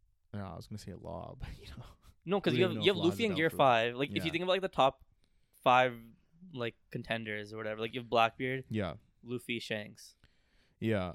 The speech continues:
Speaker 1: Um,
Speaker 2: Like, Kizaru's, like, top ten for sure.
Speaker 1: there's Weevil as well.
Speaker 2: Man, <laughs> ain't no
Speaker 1: He's in
Speaker 2: way.
Speaker 1: there.
Speaker 2: Ain't no
Speaker 1: But
Speaker 2: way
Speaker 1: there's
Speaker 2: he's
Speaker 1: still,
Speaker 2: about that.
Speaker 1: no, no, no, but there's also, like,
Speaker 2: <laughs>
Speaker 1: the,
Speaker 2: Like,
Speaker 1: like,
Speaker 2: what?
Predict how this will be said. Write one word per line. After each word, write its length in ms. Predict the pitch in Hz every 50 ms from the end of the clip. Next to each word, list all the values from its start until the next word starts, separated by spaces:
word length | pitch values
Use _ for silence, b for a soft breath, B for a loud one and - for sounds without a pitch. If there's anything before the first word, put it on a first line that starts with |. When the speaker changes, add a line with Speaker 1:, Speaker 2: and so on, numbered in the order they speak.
| - -
Speaker 1:
Um, 960 | 120 120 127 127 127 123 123 123 123 120 120 117 113 110 110 110 107 104 101 b b b b b b
Speaker 2:
Like, 140 | - 131 -
Kizaru's, 460 | - 160 143 147 147 160 165 151 143 131
like, 280 | 117 131 139 - - _ _ -
top 240 | - 135 127 - -
ten 200 | - 131 123 117
for 120 | - 117
sure. 400 | - - 123 117 110 110 110 120 -
Speaker 1:
there's 180 | 165 151 127
Weevil 360 | 113 101 110 110 113 127 120 107
as 100 | 98 95
well. 300 | 90 90 87 107 123 - _ _ _ _ _ _ _ _ _ _ _ -
Speaker 2:
Man, 440 | 139 131 127 123 123 120 120 - - -
<laughs> 40 |
ain't 120 | - 175 214
no 140 | 208 220 190
Speaker 1:
He's 120 | 208 - 175 185 185 202 196 170
in 40 | 160
Speaker 2:
way. 180 | 165 160 160
Speaker 1:
there. 100 | 143 127 b b b b b b -
Speaker 2:
Ain't 140 | 143 151 160
no 80 | 175 -
Speaker 1:
But 60 | 165
Speaker 2:
way 120 | 196 185
Speaker 1:
there's 160 | 160 175 175 214
Speaker 2:
he's 60 | 214
Speaker 1:
still, 140 | 180 190 190
Speaker 2:
about 200 | 165 - - -
that. 160 | - 180 175
Speaker 1:
no, 60 | 185 202 208
no, 140 | 208 208 170
no, 40 |
but 180 | 123 110 123 -
there's 220 | 151 156 160 143 135
also, 380 | - 131 135 147 147 - 175
like, 220 | 165 156 139 139 -
Speaker 2:
<laughs> 80 | 151
Speaker 1:
the, 100 | - 135
Speaker 2:
Like, 140 | - - - -
Speaker 1:
like, 240 | - 143 - 190
Speaker 2:
what? 160 | 262 - -